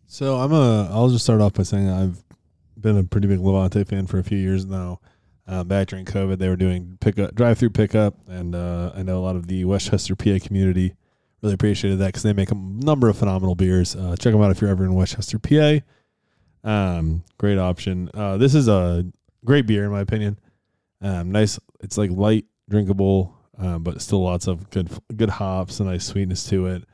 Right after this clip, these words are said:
Um, not as hev-, not as thick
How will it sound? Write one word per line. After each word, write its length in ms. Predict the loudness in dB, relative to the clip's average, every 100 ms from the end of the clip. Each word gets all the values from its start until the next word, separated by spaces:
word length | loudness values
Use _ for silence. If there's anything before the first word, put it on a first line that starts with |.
| _ _ _ _ _
Um, 460 | -2 0 0 0 0
not 200 | 2 4
as 240 | 4 0 -8
hev-, 360 | -2 -2 -2 -2
not 160 | 2 2
as 200 | 0 -6 _
thick 420 | -4 0 0 -2